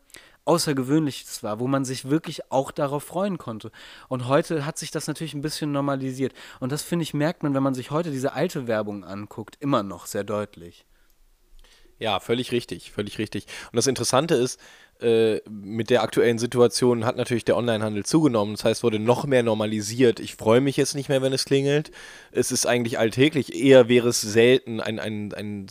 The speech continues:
Speaker 2: ein seltenes Vergnügen, in ein Einzelhandelsgeschäft zu gehen. Das, was ich früher als lästig empfunden hab,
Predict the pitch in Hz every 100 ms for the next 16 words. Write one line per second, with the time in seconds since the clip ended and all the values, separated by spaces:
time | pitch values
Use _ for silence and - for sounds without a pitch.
0 | - 113 104 120 131 127 - 117 117 127
1 | 123 113 95 - 101 98 120 131 120 110
2 | 104 - 101 98 - - 98 98 98 -
3 | 101 - - 117 98 92 110 131 - 127
4 | 117 107 123 104 110 107